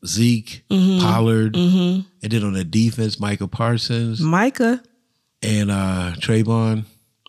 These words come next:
Speaker 2: Diggs.
Speaker 1: Diggs.
Speaker 2: And DeMarcus Lawrence.
Speaker 1: Yeah, they, they
Speaker 2: Mm-hmm.
Speaker 1: kinda, and then with this new addition, this, this guy here, this Malik Davis, he gonna be all right.
Speaker 2: I know he gonna, he gonna make the squad.
Speaker 1: <clears throat> Right, and your wide receiver core,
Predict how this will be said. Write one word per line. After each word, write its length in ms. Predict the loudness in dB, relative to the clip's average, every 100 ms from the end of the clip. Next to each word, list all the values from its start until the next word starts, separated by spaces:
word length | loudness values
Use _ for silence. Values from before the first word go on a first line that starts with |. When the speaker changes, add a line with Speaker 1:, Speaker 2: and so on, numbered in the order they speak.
| -2
Speaker 2:
Diggs. 580 | 0 0 0 -2 -6 -14 _ _ -4
Speaker 1:
Diggs. 580 | 0 2 2 0 -4 -8 -16 -4
Speaker 2:
And 220 | 0 0
DeMarcus 560 | 0 2 2 2 -2 0
Lawrence. 560 | 2 4 2 2 -2 -6 -6
Speaker 1:
Yeah, 480 | 0 2 2 0
they, 40 | -4
they 160 | 0 2 4 4
Speaker 2:
Mm-hmm. 60 | 4
Speaker 1:
kinda, 160 | 2 0 -2
and 160 | -2 0
then 220 | 0 0 -4
with 160 | -4
this 200 | -2 -2
new 200 | 0 2
addition, 420 | 0 0 -6 -6 -6
this, 140 | -8
this 220 | -4 -4
guy 220 | -2 -2 0
here, 200 | 0 0
this 200 | -2 -4
Malik 320 | -2 -4 -4
Davis, 320 | -6 -4 -4
he 80 | -4
gonna 140 | -4
be 140 | -2 -4
all 100 | -4
right. 220 | -6 -10 _ -4
Speaker 2:
I 100 | 0
know 180 | 2 4
he 200 | 4 4
gonna, 320 | 2 2 0 -6 _ -20 _ -8
he 200 | 0 2
gonna 200 | 2 0
make 180 | -2 -4
the 40 |
squad. 400 | -4 -2 -2 -2 -6
Speaker 1:
<clears throat> 340 | -6 -6 -8 -2
Right, 300 | -2 -2 -6 -4
and 360 | -2 -2 -6 -14
your 400 | -18 -10 -4 0
wide 220 | 0 2 2
receiver 420 | 0 0 0 -2
core, 400 | -2 -2 -2